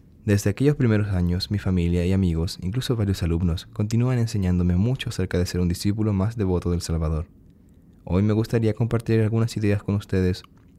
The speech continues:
sobre este tema. Recuerdo los días de niebla invernal en los que trabajaba preparando uvas pasas para la cosecha de la temporada siguiente. Las vides estaban llenas de brotes de la temporada anterior y necesitaban ser podadas para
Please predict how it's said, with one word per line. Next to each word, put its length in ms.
sobre 240
este 160
tema. 320
Recuerdo 300
los 200
días 280
de 80
niebla 280
invernal 460
en 140
los 100
que 100
trabajaba 720
preparando 480
uvas 520
pasas 360
para 160
la 120
cosecha 400
de 80
la 100
temporada 340
siguiente. 520
Las 180
vides 360
estaban 400
llenas 280
de 80
brotes 260
de 80
la 80
temporada 360
anterior 380
y 60
necesitaban 560
ser 180
podadas 380
para 320